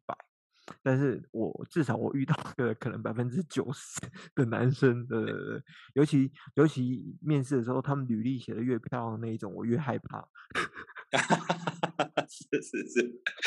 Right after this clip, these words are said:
Speaker 2: 要问他说你是谁做的？
Speaker 1: 哇，那个很恐怖啊！这个，这个我觉得我们可以以后再开另外一集哦，如-，跟，跟这种 <laughs> 征才有相关的，
Speaker 2: 对。
Speaker 1: 哇，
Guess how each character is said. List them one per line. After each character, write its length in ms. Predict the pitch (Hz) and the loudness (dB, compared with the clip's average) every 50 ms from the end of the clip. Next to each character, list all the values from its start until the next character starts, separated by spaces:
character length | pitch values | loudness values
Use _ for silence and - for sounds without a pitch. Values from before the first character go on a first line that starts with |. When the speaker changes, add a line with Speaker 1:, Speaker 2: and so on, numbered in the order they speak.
| - - - | 6 8 10
Speaker 2:
要 120 | 214 196 196 | 10 10 10
问 140 | 214 202 180 | 10 10 10
他 120 | 185 196 | 8 8
说 240 | 190 185 190 185 180 | 8 10 10 10 10
你 160 | 170 135 117 | 8 8 8
是 300 | 120 151 175 156 - - _ - | 8 8 8 8 8 4 _ -16
谁 240 | - - 120 104 104 | -2 2 2 2 4
做 220 | - - 123 104 101 | 6 6 6 8 8
的？ 140 | 120 123 - _ _ _ _ _ - 165 170 | 6 4 2 _ _ _ _ _ -10 -2 2
Speaker 1:
哇， 180 | 156 135 120 113 117 135 | 4 4 4 2 2 2
那 80 | 160 151 | 2 2
个 200 | 127 131 - - - | 2 0 -2 -2 -4
很 340 | - - - - 117 139 156 | -8 -6 -4 -2 -2 0 0
恐 400 | - - - 135 107 104 110 113 | 0 0 2 0 0 0 -2 -2
怖 220 | 117 135 123 107 | 0 0 2 2
啊！ 240 | - 92 95 95 104 | 2 2 2 2 2
这 160 | 120 139 151 | 0 -2 -4
个， 80 | 139 117 | -4 -2
这 140 | - 147 143 | -2 -2 0
个 80 | 135 | 0
我 180 | 120 113 110 117 | 0 0 0 2
觉 80 | - 135 | 4 4
得 60 | 135 | 4
我 40 | 123 | 4
们 160 | 113 113 110 - | 2 -2 -4 -4
可 120 | - 127 | -2 -2
以 300 | 117 117 117 110 92 - - - - - _ | -2 -2 -4 -6 -8 -12 -18 -20 -20 -16 _
以 160 | - 127 107 | -10 -6 -2
后 100 | 135 139 | -2 0
再 120 | 135 139 | 0 0
开 220 | 131 - - 123 120 | -2 -2 -2 -2 0
另 140 | 123 131 131 | 0 2 2
外 160 | 131 123 120 | 2 2 2
一 60 | 120 | 2
集 300 | 156 - - - - - | 0 -2 -8 -12 -10 -8
哦， 140 | - - 104 113 | -8 -6 -2 -2
如-， 120 | 120 123 - - | -2 -2 -2 -2
跟， 240 | - 131 131 139 143 | 0 0 0 0 0
跟 180 | 135 143 131 135 | 0 0 2 2
这 80 | 139 | 2
种 160 | 135 117 120 127 - - - - | 0 0 0 -2 -4 -6 -10 -14
<laughs> 320 | 220 220 214 185 170 - | -12 -10 -8 -8 -6 2
征 200 | - 156 143 139 | 4 6 6 6
才 220 | 147 - - - 110 | 4 2 -2 -4 -4
有 160 | 113 113 117 | -2 -2 -2
相 260 | 160 - 123 123 131 139 | 0 0 0 0 0 0
关 260 | 185 - - 151 156 | 0 2 2 2 2
的， 80 | 160 | 0
Speaker 2:
对。 100 | 117 127 - - | -2 -4 -6 -6
Speaker 1:
哇， 200 | - 123 120 | -6 -6 -4